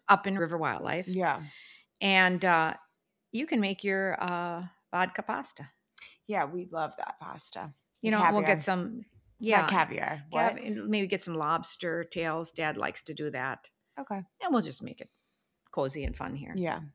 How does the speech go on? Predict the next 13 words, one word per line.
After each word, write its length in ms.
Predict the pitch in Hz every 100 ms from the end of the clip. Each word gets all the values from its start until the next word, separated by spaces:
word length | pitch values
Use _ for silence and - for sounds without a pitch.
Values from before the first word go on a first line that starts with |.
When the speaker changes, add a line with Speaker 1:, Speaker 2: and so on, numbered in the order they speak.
| _ _ _ _
Speaker 1:
You 120 | 202 226
know? 160 | 311 - 226
Speaker 2:
Know 100 | 220
that 140 | -
last 320 | 175 180 165
year 100 | 175
I 80 | 165
was 140 | 156 147
in 80 |
Paris. 580 | 139 165 151 143 - - _ - - - _ _ - _ _ _ _ -
Speaker 1:
Oh, 100 | 143
she 260 | 139 - 131
was. 580 | 131 139 127 - -